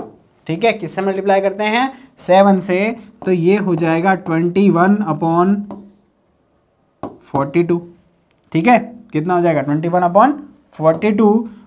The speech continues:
और जो four upon six हमारे पास है उसमें भी सेवन से multiply करने से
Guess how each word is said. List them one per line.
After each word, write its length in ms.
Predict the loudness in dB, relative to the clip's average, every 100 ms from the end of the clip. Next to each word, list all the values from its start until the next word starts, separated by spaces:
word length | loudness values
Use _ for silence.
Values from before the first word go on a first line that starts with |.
| _ 2
और 340 | 4 4 2 -8 -16 -8
जो 180 | -4 -2
four 240 | 0 0
upon 260 | 0 0 0
six 260 | -2 -2 0
हमारे 280 | 2 2 0
पास 280 | -2 -2 -2
है 340 | 0 0 -4 -14 -14 -8
उसमें 480 | -6 -2 -2 0 0
भी 180 | 2 2 0 -6 -20 _ -14
सेवन 420 | -4 -2 2 2
से 180 | 2 2
multiply 500 | 2 0 -2 0 0
करने 300 | 0 -2 -2
से 180 | -2 -2